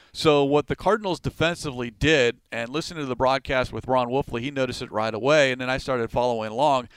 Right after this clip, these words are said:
I don't know if the four down lineman look was because of the injuries in the secondary or if that was the plan going into the contest because of Trey Lance and the forty-niners ability to run.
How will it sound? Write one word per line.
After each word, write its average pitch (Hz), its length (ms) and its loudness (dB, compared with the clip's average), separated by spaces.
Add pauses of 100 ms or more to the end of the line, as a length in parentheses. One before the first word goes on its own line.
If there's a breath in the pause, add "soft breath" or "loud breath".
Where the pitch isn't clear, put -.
(240 loud breath)
I 147 60 4
don't 180 200 2
know 175 400 6
if 151 340 0
the 143 220 -2
four 160 380 2
down 147 360 2
lineman 143 440 0
look 147 260 0
was 139 160 -2
because 135 640 0
of 131 180 -2
the 127 180 -4
injuries 151 460 -2
in 123 180 -10
the 110 60 -12
secondary 196 720 -4 (320 loud breath)
or 147 220 8
if 139 100 2
that 160 220 4
was 151 160 2
the 135 80 -6
plan 147 380 -2
going 131 420 -2
into 214 220 -4
the 165 100 -2
contest 135 640 0
because 131 600 0
of 127 180 -2
Trey 139 280 0
Lance 135 460 -2
and 135 160 -8
the 123 60 -8
forty-niners 131 580 -2
ability 127 380 -2
to 110 60 -4
run. 120 300 0